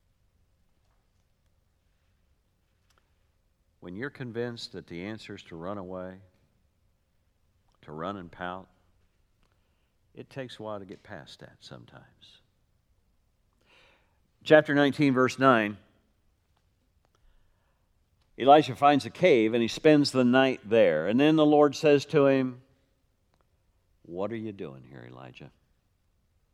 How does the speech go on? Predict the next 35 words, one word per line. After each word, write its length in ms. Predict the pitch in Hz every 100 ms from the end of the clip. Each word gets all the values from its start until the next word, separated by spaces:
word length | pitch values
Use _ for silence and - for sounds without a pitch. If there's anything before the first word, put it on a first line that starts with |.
| _ _ _ _ _ _ _ _ _ _ _ _ _ _ _ _ _ _ _ _ _ - -
And 100 | 170
Elijah's 640 | 175 175 220 254 214 160
answer 480 | 156 151 151 - 113
that 140 | 113 107
has 200 | 143 120
been 220 | 135 123
going 240 | 135 123
over 300 | 127 175 180
and 80 | 160
over 240 | 156 151
and 100 | 143
over 260 | 135 143 143
in 120 | 135
his 120 | 123
mind 400 | 127 120 101 95 - - -
during 240 | 143 139
this 200 | 123 117
whole 320 | - 175 214
trip 360 | 208 202 156 -
from 240 | 117 107
one 220 | 110 160 208
end 200 | 208 202
of 80 |
the 80 | 190
nation 420 | 190 190 175 170
down 240 | 143 147 143
to 80 | 117
the 180 | 117
other 240 | 139 175 170
end 140 | 165
of 80 | 160
the 80 | 143
nation 460 | 147 143 139 131
and 380 | 127 123 160 175
beyond 720 | 165 156 139 120 87 82 82